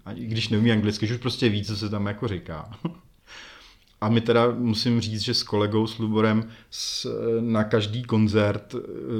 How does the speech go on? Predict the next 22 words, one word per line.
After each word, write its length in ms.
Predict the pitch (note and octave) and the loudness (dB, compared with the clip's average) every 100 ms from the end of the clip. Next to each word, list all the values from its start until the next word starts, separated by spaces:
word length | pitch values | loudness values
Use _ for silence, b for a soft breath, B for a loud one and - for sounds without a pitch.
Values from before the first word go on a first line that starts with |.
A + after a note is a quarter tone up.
| A2 | -2
vlastně 460 | G#2 G2+ A#2+ A2+ G#2+ | -4 -4 -2 0 2
Live 360 | G#2 A2 A2+ - | 2 0 -2 -4
Aid, 440 | G#2 A2 A2+ - | 0 2 0 -8
který 280 | - - A2+ | -14 -10 -10
v 80 | A2+ | -4
tom 160 | A2+ | -4
filmu 340 | A2+ A2+ A#2 A2 | -2 -2 0 0
byl, 240 | G2+ G2+ | 0 0
tak 180 | G2+ F#2+ | -2 -4
jsme 340 | - G2+ G2+ - | -2 -2 -2 -4
se 160 | A2+ | -4
šli 180 | - A2 | -2 -2
podívat. 600 | G#2 F2+ G2 F#2 D2+ - | -2 -4 -2 -4 -4 -8
Takže 300 | - F2 G#2 | -8 -4 -2
já 320 | G#2 G2 F#2 | -2 -2 -4
jsem 280 | - G#2+ G2+ | -2 -4 -4
tento 260 | G#2 G2 G#2+ | -4 -4 -4
koncert 360 | G2+ F#2+ G#2 | -4 -2 -4
viděl 240 | G2 F#2 G2+ | -4 -6 -6
asi 220 | F2 A2 | -8 -10
třicet 340 | - - - | -10 -10 -10
čtyřikrát 720 | A2 - E2 E2 F#2 F#2+ F#2+ | -12 -10 -10 -8 -6 -4 -6